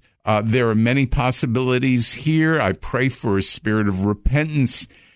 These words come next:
uh, and for them, t-, the, the body of believers, to return to an exciting relationship with the Lord. I pray for the congregational leaders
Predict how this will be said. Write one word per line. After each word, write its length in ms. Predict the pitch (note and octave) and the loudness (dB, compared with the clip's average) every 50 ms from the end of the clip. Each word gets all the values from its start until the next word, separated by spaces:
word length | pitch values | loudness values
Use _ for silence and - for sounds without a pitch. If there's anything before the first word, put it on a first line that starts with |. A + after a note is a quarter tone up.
| _ _ _ | _ _ _
uh, 320 | - G#2 G2+ G2 F2+ E2 - | -2 -2 0 0 0 -2 -2
and 360 | - G#2+ G#2 G#2+ G#2 G2 F#2+ | -2 -2 0 0 0 0 -2
for 440 | - - - A#2 A#2 A2 G#2 G2+ G#2 | -4 -8 -6 -2 -2 0 0 0 0
them, 340 | G2+ G2 G#2+ A2 A2 G#2+ G#2 | 0 -2 0 0 0 0 -2
t-, 240 | - - - - - - | -2 -6 -10 -10 -10 -10
the, 260 | - G#2 F#2+ G2 G#2 | -10 -6 -2 -2 -2
the 140 | G2 F#2+ G2 | 0 0 -2
body 340 | F2+ E2 G2+ A2+ B2 B2 G#2+ | -2 0 0 0 0 0 0
of 60 | F#2+ | 0
believers, 580 | G#2+ G#2+ G#2 A2 A#2+ D3+ D#3+ D#3 C#3+ A#2+ - - | 0 0 0 2 0 0 0 0 0 0 0 0
to 140 | - B2+ | 0 0
return 640 | A2 G2+ G#2 G#2 - - - C3 C3+ C#3+ C#3+ C3+ A#2 | 0 0 -2 -2 -2 -2 -2 0 0 0 0 0 -2
to 280 | - - - A#2 G#2 G#2+ | -2 -2 -2 0 0 2
an 120 | G#2 G#2 | 2 0
exciting 720 | G#2 - - - - - A#2 B2+ C#3 B2+ C3 B2+ B2 A#2+ G#2+ | 0 0 0 0 0 0 0 0 0 2 2 2 2 2 2
relationship 800 | G2+ G#2+ G#2 G#2 A2 A2 - - D3 A#2+ - - - A#2 - - | 2 0 0 0 0 0 0 0 0 0 0 0 -2 -2 -2 -2
with 140 | A2 G2 - | -2 -2 -2
the 80 | G2+ | -2
Lord. 400 | F#2+ G2+ A2+ B2+ C#3+ C#3+ A#2+ G2 | -2 0 2 2 2 0 0 0
I 80 | G2 G#2+ | 0 -2
pray 320 | G#2 - - - B2 B2 | -2 -2 -2 0 0 0
for 140 | A#2+ - B2 | -2 -2 -2
the 120 | G#2 G2+ F#2+ | -2 -2 -4
congregational 960 | - - A#2+ B2+ C3 A#2 A#2 A#2+ A2+ A2 A#2+ B2+ B2 - - C3 B2 A2+ A2+ | -4 -2 -2 0 0 0 0 0 0 0 0 0 0 0 0 2 0 0 0
leaders 640 | A2+ A2 A2+ B2 C#3 D3+ C#3+ C3 A#2+ G#2+ E2+ - | 0 2 2 2 2 2 2 0 0 0 -2 -4